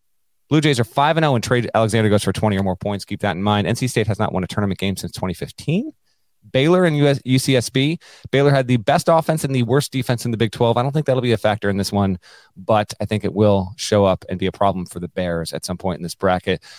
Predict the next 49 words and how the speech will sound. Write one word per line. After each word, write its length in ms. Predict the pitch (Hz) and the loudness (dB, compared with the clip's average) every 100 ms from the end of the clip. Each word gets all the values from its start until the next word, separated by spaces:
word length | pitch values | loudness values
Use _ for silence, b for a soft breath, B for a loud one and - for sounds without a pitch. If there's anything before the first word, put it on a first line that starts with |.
| B B - | B B -4
Cal 180 | 147 151 | -2 0
Santa 220 | 160 139 | 2 2
Barbara, 480 | 143 143 120 107 95 98 | 2 2 2 2 -2 -4
the 200 | 113 107 | -2 2
only 200 | 139 165 | 2 4
other 100 | 156 | 2
time 240 | 151 143 | 0 2
they 100 | 131 | 2
won 140 | 127 | 2
a 40 | 120 | 2
tournament 320 | 131 120 101 | 0 -2 -2
game 320 | 90 87 85 87 _ _ _ _ - | -2 -4 -6 -12 _ _ _ _ -10
was 160 | 95 | -6
nineteen 460 | 101 117 - 117 98 | -4 -4 -4 -6 -4
ninety. 460 | 95 87 64 76 - | -6 -6 -10 -12 -10
Utah 280 | - 120 127 | -4 0 0
State 380 | - 127 107 - - | 2 0 0 -4 -2
and 160 | 107 | 0
Missouri. 540 | 104 90 117 131 156 - | 0 2 2 4 0 0
Uh, 260 | 104 98 101 | 0 2 0
this 160 | 120 | -2
is 100 | 104 | -2
Utah 180 | 143 143 | -2 -2
State's, 280 | 110 113 - | -2 -4 -4
how 100 | 117 | -4
about 200 | 165 262 | -2 0
this? 340 | - 104 - _ _ _ _ | -2 -2 -8 _ _ _ _
Sneaky. 400 | - 190 196 95 _ _ | -6 -4 -4 -8 _ _
Twenty-third 640 | - 202 254 - 202 180 | -2 -2 -2 0 2 4
all-time 320 | 165 160 156 | 2 2 0
appearance 320 | 147 156 135 123 | 0 0 -2 0
in 60 | |
the 80 | 120 | -2
N 80 | 117 | 0
C 100 | 120 | 0
double 140 | 110 | 0
A 60 | 107 | 0
tournament 280 | 120 110 - | 0 -2 0
for 80 | |
Utah 220 | 107 104 104 | -2 0 0
State. 240 | 117 107 | 0 0
Last 320 | 104 135 139 | 0 0 -2
won 180 | 104 127 | -2 -2
a 40 | |
game 260 | 101 104 104 | 0 -2 0
in 80 | 101 | -2
two 100 | 104 | 0
thousand 280 | 107 98 104 | 0 2 2
one. 260 | 107 101 | 2 0